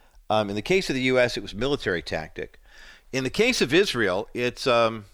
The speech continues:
it's not so much a military tactic as it is a, uh,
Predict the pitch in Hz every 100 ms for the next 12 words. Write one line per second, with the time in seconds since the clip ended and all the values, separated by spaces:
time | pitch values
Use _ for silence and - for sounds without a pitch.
0 | _ 107 - 143 160 147 127 117 110 147
1 | - 123 104 110 87 - 107 - 110 104
2 | 104 107 107 113 107 101 98 95